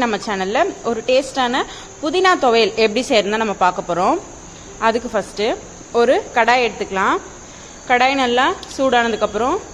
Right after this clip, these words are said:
கொஞ்சமா எண்ணெய் சேர்த்துக்கோங்க. எண்ணெய் நல்லா காஞ்சதும் ஒரு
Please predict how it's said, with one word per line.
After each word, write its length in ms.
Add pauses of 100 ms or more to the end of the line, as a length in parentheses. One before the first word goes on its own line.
(460)
கொஞ்சமா 360 (100)
எண்ணெய் 200
சேர்த்துக்கோங்க. 480 (1500)
எண்ணெய் 280
நல்லா 200 (100)
காஞ்சதும் 540 (500)
ஒரு 140